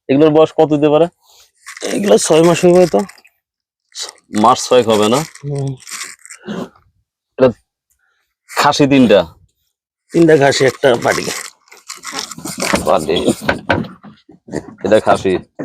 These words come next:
Speaker 1: এটাও খাসি। হুম।
Speaker 2: এটা একদিকে জানি আবার।
Speaker 1: না, যাক, একটু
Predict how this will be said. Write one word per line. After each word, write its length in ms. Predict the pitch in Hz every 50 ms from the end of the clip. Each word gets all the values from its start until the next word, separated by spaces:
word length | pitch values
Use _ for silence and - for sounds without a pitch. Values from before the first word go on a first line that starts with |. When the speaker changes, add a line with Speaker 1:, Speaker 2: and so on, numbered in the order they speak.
| - - _ _ - - - - - - - 381 403 - - -
Speaker 1:
এটাও 220 | - 117 110 101
খাসি। 340 | 95 - 98 90 - - 80 76 - _ - - _ _ _ _ _ _ _ _ _ _ _ _ _ _ _ _ _ _ _ _ _ _ _ _ _ _ _ _ _ _ _ _ _ _ _ _ _ _ _ _ _ _ _ _ _ - - - -
হুম। 160 | 113 104 95 58 55 - - _ _ _ _ _ - - _ _ _ _ _ _ _ _ _ _ -
Speaker 2:
এটা 320 | - 139 123 135 - - 147
একদিকে 300 | 143 135 131 143 143 143 135
জানি 220 | 139 135 135 135 131
আবার। 180 | 127 127 123 117 - - 127 117 123
Speaker 1:
না, 120 | 143 143 135 123 113 117 - - - - - 131
যাক, 200 | 107 123 135 131 123 _ _ _ _ _ -
একটু 180 | 110 - -